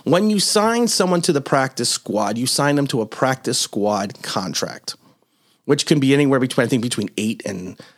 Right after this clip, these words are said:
I think it was eight and eight thousand and, like, eighteen thousand dollars a week. So they don't really count against the salary cap. It's once they get activated on the roster, do they immediately go to, and a player such as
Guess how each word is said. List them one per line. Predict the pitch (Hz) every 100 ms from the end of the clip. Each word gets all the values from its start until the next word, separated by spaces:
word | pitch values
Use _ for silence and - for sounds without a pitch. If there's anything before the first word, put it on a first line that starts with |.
| _
I | -
think | 107 170
it |
was | 107
eight | - 127 127 -
and | 110 98 90 - 123
eight | 127 107
thousand | 131 117 117 117 117
and, | 107
like, | 101 - -
eighteen | 120 - 123
thousand | 117 107 107 117
dollars | 107 104 104
a |
week. | 82 104 110 - - _ _ _ _
So | - 214
they | 202 214
don't | 254 190
really | 214 180
count | - - 170
against | 156 156 139
the | -
salary | - 151 127 90
cap. | - 110 -
It's | 190 175
once | 160 180 240 302
they | - 254
get | 220 -
activated | 156 170 170 175 170 165 -
on | 143 143 143
the |
roster, | 127 123 131 139 - 113
do | 113 151
they | 151 147
immediately | 135 147 190 208 156 170
go | 139 147 139
to, | 139
and | 147
a | 117
player | - 165
such | 160 165 147 156
as | 143